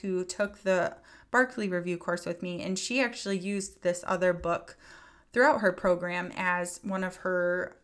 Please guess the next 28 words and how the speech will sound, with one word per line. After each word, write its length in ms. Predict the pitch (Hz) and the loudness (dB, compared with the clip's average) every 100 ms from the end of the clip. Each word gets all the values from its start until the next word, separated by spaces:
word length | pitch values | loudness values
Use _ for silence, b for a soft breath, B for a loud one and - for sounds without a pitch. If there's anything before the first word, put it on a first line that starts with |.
| - | -6
uh, 240 | 185 175 | -4 -4
textbooks, 680 | 170 320 359 - - - - | -2 -2 -2 -4 -4 -4 -8
which 180 | 202 196 | -8 -4
was 200 | 196 185 | -6 -2
really 240 | 170 160 | -4 -4
interesting. 600 | - 180 175 - - 170 | -8 -10 -10 -8 -8 -10
So 460 | - 202 196 190 190 _ _ - _ _ _ _ - - | -6 0 0 0 -6 _ _ -20 _ _ _ _ -20 -10
it's 160 | 202 214 | -8 -4
a 80 | 214 | -2
really 280 | 208 226 233 | 0 2 2
good 440 | 196 190 196 208 B B B B B B | 4 4 4 2 B B B B B B
review 340 | - 202 190 190 | -8 -6 -2 4
guide 260 | 196 190 190 | 4 4 0
to 80 | |
have. 520 | 190 190 170 185 233 220 | -6 -2 0 4 2 0
And 220 | 208 202 | -2 0
so 260 | 202 196 - | 4 4 4
it 160 | 233 233 | 0 4
does 180 | 254 | 2
the 120 | 254 247 | 4 0
same 280 | 226 214 | 0 -4
thing. 280 | 220 208 226 | -2 -2 -2
It 140 | 190 190 | -4 -2
breaks 260 | 202 202 | -2 -2
things 300 | - 208 202 | -6 -4 0
up 200 | 196 196 | 0 -2
into 580 | 196 196 190 - 208 196 | -4 -4 -4 -6 -6 -6
systems, 800 | 196 196 196 - 214 214 214 | -4 -6 -4 -4 -4 -4 -8